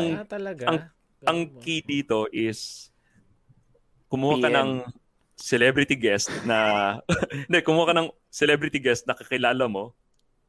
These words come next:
Speaker 2: kakilala mo, kasi may six degrees of, ah, ano naman tayo, connection, let's say, to Kevin Bacon. Di ba?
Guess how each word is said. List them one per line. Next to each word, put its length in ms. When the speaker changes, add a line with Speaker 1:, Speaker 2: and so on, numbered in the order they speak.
Speaker 2:
kakilala 380
mo, 300
kasi 200
may 160
six 320
degrees 460
of, 220
ah, 340
ano 160
naman 220
tayo, 340
connection, 500
let's 140
say, 120
to 120
Kevin 360
Bacon. 380
Di 120
ba? 140